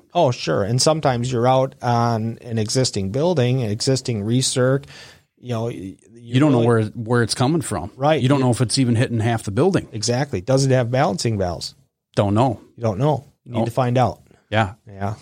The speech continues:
Speaker 2: I talked to a guy with a seventy-year-old building, uh, today, this morning, and he, he's like, "I, I'm pretty sure there's no balancing to be had in here."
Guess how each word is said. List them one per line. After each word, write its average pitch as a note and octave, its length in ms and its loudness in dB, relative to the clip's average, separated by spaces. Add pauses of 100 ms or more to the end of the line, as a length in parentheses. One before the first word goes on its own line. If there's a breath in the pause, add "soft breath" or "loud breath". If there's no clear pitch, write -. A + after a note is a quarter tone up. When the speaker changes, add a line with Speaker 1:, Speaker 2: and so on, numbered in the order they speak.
(100)
Speaker 2:
I A2 80 0
talked A#2 260 0
to B2 80 0
a A#2 60 0
guy A2+ 160 4
with A#2+ 160 2
a - 20 0
seventy-year-old A#2 680 2
building, A#2+ 580 2
uh, G#2+ 260 0 (120)
today, G#2 320 0 (640)
this - 180 -2
morning, C3 340 2 (440 soft breath)
and G2+ 540 2 (360)
he, A2+ 480 0 (120)
he's G#2 260 -6
like, G#2+ 300 -2
"I, G#2+ 180 -4
I'm G#2 180 2
pretty A#2 240 2
sure G#2+ 320 0
there's G2+ 400 -2
no G#2+ 160 2
balancing F#2+ 560 -4
to F#2 40 -6
be F#2 140 -12
had F#2+ 240 -2
in F2+ 80 -4
here." F2+ 320 -4